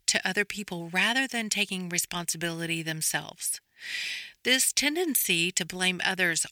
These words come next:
often leads to negative consequences, such as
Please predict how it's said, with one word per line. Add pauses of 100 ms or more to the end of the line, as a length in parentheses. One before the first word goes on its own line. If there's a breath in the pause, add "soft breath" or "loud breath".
(120)
often
leads
to
negative
consequences, (420 loud breath)
such
as